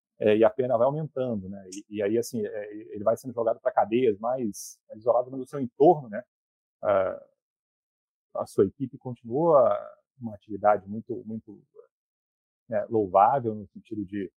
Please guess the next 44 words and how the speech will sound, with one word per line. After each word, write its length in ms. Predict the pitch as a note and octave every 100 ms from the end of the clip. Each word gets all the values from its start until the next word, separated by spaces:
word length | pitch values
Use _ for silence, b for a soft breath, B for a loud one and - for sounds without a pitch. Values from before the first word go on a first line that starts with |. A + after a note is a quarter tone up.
| _ _ _ _ _ _
estar 200 | - G#2+
enfrentando 520 | F#2+ G#2+ F#2+ G#2+ G#2
a 60 | F2
tudo 260 | A2+ G#2
e 40 | F#2+
a 40 |
todos, 380 | - G#2 D3 G#2+
né, 80 | F#2+
colocando 320 | G2+ F#2+ G#2 G2
em 40 |
risco 240 | G2 -
a 40 | G2
própria 260 | G2 -
saúde, 440 | - - F2 B2 A2
a 20 |
própria, 240 | F#2 - -
a 60 |
própria 240 | - - E2+
vida, 240 | F#2+ B2+ _ _ _ _ _ -
né, 100 | F#2+
pra 240 | G2+ A2+
levar 360 | A2+ G#2+ G2+ G#2+
essa 180 | - A#2
missão 320 | A2+ - A2
da 80 | A#2+
oposição. 460 | A#2+ A#2 - G#2 - _ _ -
Navalny, 720 | D3+ C3+ G2 G2 A#2 D#3 F3 -
que 80 |
seria 240 | B2 G#2+ G#2
o 60 |
principal 420 | - G#2+ - D#3+ F#3
opositor 480 | C#3+ G#2+ - C#3+
que 80 | -
disputou 360 | A#2+ C3 A#2+ D3+
as 60 |
últimas 220 | C3 B2 G#2+
eleições, 500 | G2 - C#3 B2 G2+
não 140 | C3
chegou 280 | - G2+ A#2
a 40 |
dez 160 | G2+ _
pontos 260 | A2 G2 _
percentuais 500 | _ _ - F#2+ D#2+
de, 160 | _